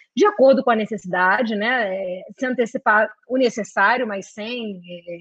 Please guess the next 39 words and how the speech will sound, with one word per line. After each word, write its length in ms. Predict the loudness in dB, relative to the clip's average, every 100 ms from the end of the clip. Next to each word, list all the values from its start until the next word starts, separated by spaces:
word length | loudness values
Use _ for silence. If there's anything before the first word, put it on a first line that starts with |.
| _ -20 -20 _ _ -10
precisar 440 | -8 -4 0 2
virar 240 | 4 2 4
P 140 | 4
H 200 | 6 2
D 260 | 2 0 0
naquilo, 800 | -2 -4 0 2 0 -2 -4 -6
é, 320 | -4 -4 -6
no, 140 | -6
no 300 | -6 -4 -4
seu 120 | -2 0
primeiro, 360 | 4 6 4
primeira 260 | 4 4 2
semana 460 | 2 2 4 2
de 80 | 0
trabalho. 500 | 0 2 2 2 -2 -10 _ _ _ _ -2
E 100 | -2
você 240 | 0 2
vai 160 | 2 2
chorando, 680 | -2 0 0 0 -2 0
né? 200 | 2 0
Porque 420 | 0 -6 0 2
vai 100 | 2
descascando 480 | 0 0 -2 -2 -2
a 40 | 0
cebola, 600 | 0 4 4 6 4 2
né? 200 | -4 -8
Isso 160 | -8
é 40 | -8
a 20 |
parte 320 | -6 -8 -8
deles. 320 | -8 -8 -8 -20 _ _ -14
E 80 | -4
você 400 | -2 0 -2 0
vai, 460 | 0 0 2 0
é, 920 | -2 -2 -2 -2 -2 -2 -2 -4 -4 -6
é, 20 | -8
descobrindo 560 | -10 -4 0 2 0
coisas 540 | 4 4 6 4 0 -8 _ _ _ _ _ _ -2
novas 680 | 2 4 4 2 -2 -6